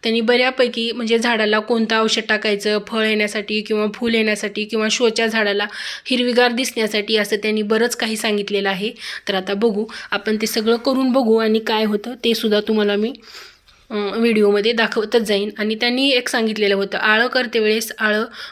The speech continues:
पूर्णपणे असं म्हणजे खोलगट करायचं नाही किंवा झाडाच्या बुडाला अशी ढिगारा लावल्यासारखा लावायचा, म्हणजे आता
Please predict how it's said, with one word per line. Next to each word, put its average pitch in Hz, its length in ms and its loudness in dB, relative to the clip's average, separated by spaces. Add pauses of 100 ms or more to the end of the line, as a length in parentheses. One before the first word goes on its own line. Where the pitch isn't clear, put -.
पूर्णपणे 254 440 2
असं 220 260 -2 (380)
म्हणजे 226 320 -2 (280)
खोलगट 254 420 4
करायचं 226 380 2
नाही 196 240 -4
किंवा 214 160 0
झाडाच्या 220 420 4
बुडाला 220 500 4 (140)
अशी 220 200 -2 (1040)
ढिगारा 233 340 4
लावल्यासारखा 226 560 2
लावायचा, 202 460 2
म्हणजे 208 320 -6
आता 202 280 -2